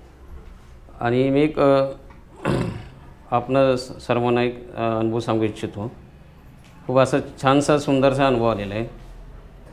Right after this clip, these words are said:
तर <clears throat> एक मुंब्रा उपासना केंद्र, अ, मी मुंब्र्यामध्ये राहिला आहे, राहिला होतो. तिथून एक माझा डोळ्याचा वगैरे problem होतो, म्हणजे असं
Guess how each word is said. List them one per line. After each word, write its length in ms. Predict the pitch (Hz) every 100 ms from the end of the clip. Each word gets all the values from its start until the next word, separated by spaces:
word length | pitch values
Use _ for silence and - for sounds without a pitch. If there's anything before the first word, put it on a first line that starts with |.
| - - - - -
तर 320 | 135 143 143 - - - - - - - - -
<clears throat> 460 | - 120 110 113 127
एक 200 | 135 - - - - - - - - - - - 123
मुंब्रा 240 | 131 139
उपासना 340 | 147 143 147
केंद्र, 240 | 143 131 113
अ, 720 | 110 107 - - 113 110 110
मी 160 | 117
मुंब्र्यामध्ये 400 | 135 131 135 135
राहिला 240 | 131 120 107
आहे, 320 | 107 - 110
राहिला 260 | 107 113 113
होतो. 280 | 101 87 87 - - - - - - - - 113 -
तिथून 600 | 113 139 143 143 143 143 - - - - - -
एक 200 | 143 -
माझा 260 | 127 127 131
डोळ्याचा 400 | 131 131 135 131
वगैरे 480 | 123 131 127 127 120
problem 360 | 127 113 120
होतो, 220 | 117 110
म्हणजे 220 | 104 104 107
असं 360 | 107 113 113